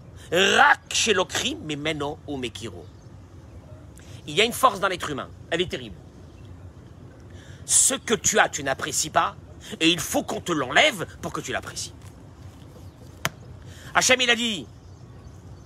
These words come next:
c'est pas une punition, vous avez pleuré, vous pleurerez. Non, non, non, c'est pas une punition. Il y a un reset à faire chaque année. Il y a un problème chez vous.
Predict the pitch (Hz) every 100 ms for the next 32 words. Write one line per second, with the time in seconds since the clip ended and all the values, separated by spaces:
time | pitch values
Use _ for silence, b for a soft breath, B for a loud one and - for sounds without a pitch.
0 | - - - - - B - - 359 247
1 | 185 147 - 147 123 131 151 160 156 170
2 | 147 135 143 123 123 104 80 - - -
3 | B B - 311 320 247 - 262 165 165
4 | - - 113 - - B B - 165 285
5 | 285 233 - - 165 - - 151 120 101
6 | 80 - - - - - - - - B
7 | - 226 226 - 190 180 147 113 95